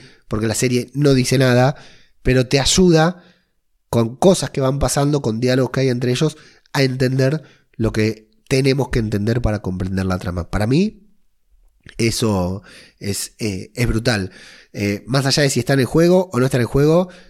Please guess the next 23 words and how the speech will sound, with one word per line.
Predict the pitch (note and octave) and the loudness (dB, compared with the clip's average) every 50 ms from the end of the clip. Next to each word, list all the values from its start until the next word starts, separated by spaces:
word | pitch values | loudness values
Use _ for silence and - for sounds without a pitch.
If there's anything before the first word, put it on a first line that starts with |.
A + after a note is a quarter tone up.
| - - - | -20 -12 -8
me | A#2+ G#2 | -6 -4
parece | A#2 A2+ - C3 | -2 -2 -2 -2
un | A2+ | -2
ejercicio | G#2+ - A2 A2 B2+ B2 - B2 A2 | -2 -2 -2 -2 -2 -2 0 0 0
narrativo | G#2+ G#2 G#2 G#2+ G#2 - A#2 A#2 A2+ A2 | 0 0 0 0 0 0 2 2 2 2
buenísimo. | A2+ B2 C#3+ D3 - E3+ E3+ F3+ F#3+ F#3 - - - _ - | 2 2 2 0 0 0 0 0 0 -2 -6 -16 -20 _ -8
Muchas | G#2 A#2+ C3 C#3 C3+ C3 A#2 | -4 -2 -2 0 -2 -2 -2
series, | - C#3 C#3 B2+ C3+ C3+ C3+ C3+ - - _ _ _ _ | 0 0 0 2 2 2 0 -2 -6 -14 _ _ _ _
muchas | - B2 C3+ - A#2 - | -2 0 0 0 0 0
series | B2 A#2+ A#2 G2 | 0 0 0 2
muy | G#2 A2 A2+ | 2 2 4
buenas, | A#2 C3 C3 A#2+ A#2+ C#3 D#3 - - - - - _ _ _ _ - | 4 4 4 4 2 2 0 -2 -6 -14 -20 -20 _ _ _ _ -6
terminan | A2 G#2 G#2+ A#2+ A#2+ B2 C3 C3+ D3+ D#3 - - _ _ _ | -4 -4 -2 -2 0 0 0 -2 -4 -6 -10 -16 _ _ _
haciendo | - G2+ - - B2 B2 A#2+ A#2 | -8 -6 -2 -2 -2 0 0 0
esto | A#2+ B2 - C#3 | 0 0 0 0
un | B2 A#2+ | 0 0
diálogo | A2+ A2+ A#2+ B2+ A#2+ A2 | 0 2 2 2 2 0
expositivo, | G2+ - - - - - B2 B2 D#3 C3 G#2+ F#2 F2+ F2 - - - - - - - _ _ - | 0 -2 -2 -2 -2 -2 0 2 2 2 4 2 0 -4 -6 -12 -20 -20 -20 -20 -20 _ _ -6
con | - A2+ A#2 A2+ A2 A2 G2 - - _ _ _ _ _ _ - | -2 0 0 0 0 -2 -4 -6 -12 _ _ _ _ _ _ -2
alguien | A#2+ C3 C#3 C#3 C#3 C3+ C#3 C#3 C#3 C#3 D3+ D#3+ D#3 | 0 2 4 4 4 4 2 2 2 0 -2 -4 -8
contándole | - A#2+ A2 A2 A2 C3 C3+ C3 C3 B2+ A#2 A2+ A#2+ A#2+ | -6 -4 -4 -2 -2 -2 -2 0 0 0 0 0 0 0
a | |
Joel, | A#2 - A2+ A#2 C#3 D3+ D#3 D3+ D#3+ | 0 0 2 2 4 4 4 2 0